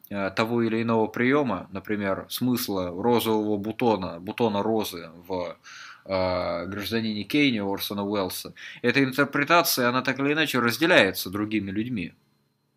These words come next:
Не только потому, что вы услышали ее от других людей, наверняка вряд ли вы ее сами придумали. Но так или иначе, ну сколько можно придумать интерпретаций этому бутону розы? Ну, ограниченное число все-таки.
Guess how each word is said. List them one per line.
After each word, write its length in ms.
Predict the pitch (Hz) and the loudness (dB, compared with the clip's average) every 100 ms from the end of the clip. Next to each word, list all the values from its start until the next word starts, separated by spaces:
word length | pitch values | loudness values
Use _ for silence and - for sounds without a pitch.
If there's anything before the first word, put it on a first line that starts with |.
| _ _ _ _ 147 | _ _ _ _ -2
Не 120 | 185 | 6
только 180 | 196 139 | 6 8
потому, 220 | 127 123 | 6 4
что 140 | - | 2
вы 120 | 113 | 4
услышали 560 | 120 113 180 170 - 110 | 4 4 6 6 6 4
ее 240 | 98 117 104 | 6 6 6
от 140 | 101 | 4
других 340 | 107 104 104 | 0 -4 -2
людей, 220 | 123 117 90 | 2 2 0
наверняка 420 | 92 101 110 104 | -4 -8 -4 -4
вряд 200 | 101 107 | -4 -4
ли 60 | 95 | -4
вы 100 | 92 | -6
ее 80 | 90 | -6
сами 220 | 101 90 | -6 -8
придумали. 500 | 87 117 117 82 - - - - - | -8 -8 -8 -10 -16 -14 -10 -10 -8
Но 240 | 143 151 | -2 0
так 180 | 131 143 | 0 0
или 100 | 147 | 0
иначе, 480 | 156 160 - 135 110 - - | 2 2 2 0 -2 -6 -8
ну 140 | 170 | -6
сколько 240 | - 175 123 | 0 2 2
можно 240 | 113 110 | 0 -2
придумать 380 | - 107 98 98 | -4 -4 -4 -6
интерпретаций 760 | 92 101 107 104 98 85 90 | -6 -6 -6 -2 -2 -2 -4
этому 220 | 85 92 | -6 -6
бутону 380 | 90 98 101 92 | -6 -4 -4 -4
розы? 280 | 95 95 143 | -4 -6 -6
Ну, 280 | 202 240 185 | -6 -8 -4
ограниченное 800 | 370 - 180 151 - 92 85 85 | -4 -2 -2 -2 -4 -4 -10 -8
число 380 | 95 - 95 | -10 -6 -6
все-таки. 420 | - 80 - _ | -8 -14 -16 _